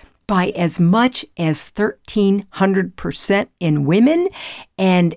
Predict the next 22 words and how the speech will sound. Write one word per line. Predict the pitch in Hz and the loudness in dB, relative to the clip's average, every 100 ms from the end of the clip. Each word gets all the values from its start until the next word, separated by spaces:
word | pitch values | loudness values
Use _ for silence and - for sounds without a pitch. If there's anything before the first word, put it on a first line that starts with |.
| - | -4
an | 185 185 | 0 2
incredible | 185 180 - - 226 262 277 202 - - - | 2 0 -2 -4 2 2 2 2 0 -2 -6
two | - 285 320 370 | -2 2 4 4
thousand | 302 277 226 170 147 | 2 2 2 0 -2
percent | - 170 - 170 165 - | -2 -2 0 2 0 -2
in | 170 165 165 | 0 2 4
men. | 160 151 131 143 _ - - - | 4 0 -2 -8 _ -20 -20 -2
The | 185 | 2
only | 220 240 240 | 4 2 2
other | 226 220 | 2 2
thing | 226 220 208 | 2 0 0
to | |
boost | 151 208 196 | 2 0 0
H | - 202 196 | 0 -2 0
G | 214 190 | 0 2
H | 190 196 - | 2 0 -2
like | 180 185 | -2 -2
this | - 185 185 - - | 0 0 -2 -10 -12
is | - 151 | -6 -4
high-intensity | 151 175 175 156 - 170 175 156 151 | -2 0 2 0 0 -2 0 2 0
interval | 147 190 170 156 151 | 0 0 0 0 -2
training. | - 156 160 143 | -2 -2 -2 -4